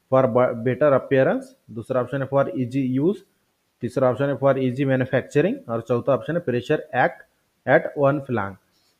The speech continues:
तो question में क्या पूछा गया था कि carpenter voice में बटरेस thread का उपयोग क्यों किया जाता है, तो इसका जो सही answer है option number D, pressure act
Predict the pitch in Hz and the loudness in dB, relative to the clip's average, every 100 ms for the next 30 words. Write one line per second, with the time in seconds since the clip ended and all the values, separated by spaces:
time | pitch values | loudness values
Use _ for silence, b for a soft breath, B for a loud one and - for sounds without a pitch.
0 | _ 147 151 139 156 160 160 156 151 151 | _ -6 -4 -2 -2 0 0 0 -2 -2
1 | 151 135 160 165 135 135 139 143 123 127 | 0 0 0 0 0 0 -2 -2 0 0
2 | 123 180 277 120 123 131 139 - 131 117 | -2 -6 -4 -2 0 0 -2 0 -2 0
3 | 131 147 143 - 143 131 139 127 110 107 | -2 -2 -4 0 -2 0 0 2 2 -2
4 | 147 233 - 120 - 135 123 131 127 127 | -2 -4 -4 -8 -2 -2 -2 -2 0 0
5 | 120 - 143 247 B B B - 110 139 | 0 -2 0 0 B B B -10 -6 -2
6 | 135 131 131 151 311 - 123 - 143 131 | 0 2 2 0 -2 -4 -4 0 0 2
7 | 131 160 - | 2 2 -2